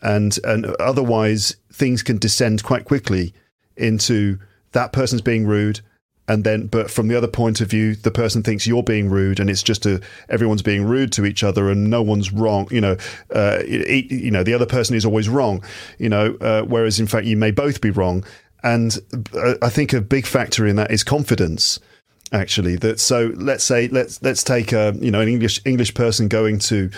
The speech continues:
a restaurant in France, and they, their French is not very good, so they're doing it in English, and they do feel a bit of shame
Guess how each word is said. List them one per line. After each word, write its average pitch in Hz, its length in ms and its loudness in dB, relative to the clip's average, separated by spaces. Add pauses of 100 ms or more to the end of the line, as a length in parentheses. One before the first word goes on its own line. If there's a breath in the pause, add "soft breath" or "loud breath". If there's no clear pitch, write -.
(220 loud breath)
a - 60 -2
restaurant 98 580 0
in 90 120 2
France, 101 640 -2 (280 loud breath)
and 110 200 0
they, 127 320 0 (560)
their 131 320 0
French 151 580 0
is 110 160 2
not 117 240 0
very 90 260 0
good, 82 300 0
so - 240 0
they're 101 160 2
doing 101 280 2
it 95 180 0
in 98 80 2
English, 107 420 0
and 117 180 2
they 139 200 2
do 220 340 0
feel 214 320 0
a 170 60 2
bit 190 240 -2
of 131 100 -4
shame 165 560 0